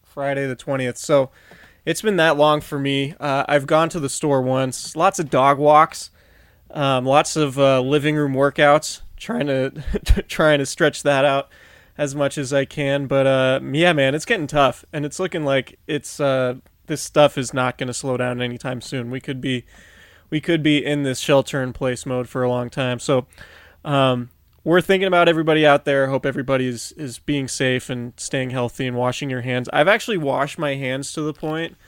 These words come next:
where, or I guess I should say dried my hands to the point because I dry 'em after washing 'em, that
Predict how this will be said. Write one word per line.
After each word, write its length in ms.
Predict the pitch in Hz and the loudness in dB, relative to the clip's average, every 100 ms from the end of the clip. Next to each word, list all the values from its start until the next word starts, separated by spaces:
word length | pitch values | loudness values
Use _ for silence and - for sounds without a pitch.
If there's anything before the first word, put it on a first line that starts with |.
| _ _ _ _ - | _ _ _ _ -12
where, 600 | 151 147 139 135 135 131 - | -4 4 6 6 4 0 0
or 140 | 147 | 0
I 20 | |
guess 220 | 143 151 | 0 0
I 60 | 147 | -2
should 180 | 135 143 | -4 -6
say 240 | 151 131 | -2 -2
dried 480 | 123 143 135 131 139 | -4 -4 0 0 0
my 160 | 160 165 | -4 -4
hands 280 | 170 180 - | -4 -6 -6
to 60 | |
the 120 | 180 | -8
point 360 | 170 180 190 160 | -6 -6 -6 -6
because 300 | 143 139 135 | -6 -6 -4
I 80 | 123 | -6
dry 320 | 117 123 123 | -4 -2 0
'em 140 | 151 | 0
after 240 | 135 135 123 | -2 -6 -6
washing 400 | 123 151 - 175 | -6 -6 -8 -8
'em, 180 | 185 175 | -8 -4
that 300 | 139 139 | -2 -2